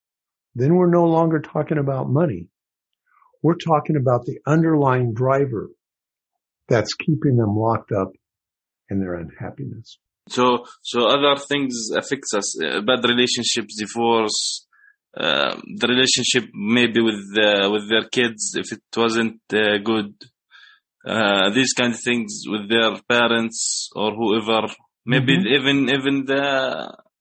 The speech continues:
Speaker 2: the friends who someone betrayed someone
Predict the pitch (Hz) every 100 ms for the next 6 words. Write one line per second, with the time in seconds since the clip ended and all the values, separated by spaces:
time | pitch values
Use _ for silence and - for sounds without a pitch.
0 | - 120 - 131 123 113 - - - -
1 | - 120 123 120 113 95 78 - 127 123
2 | 117 117 113 - 120 113 - 113 113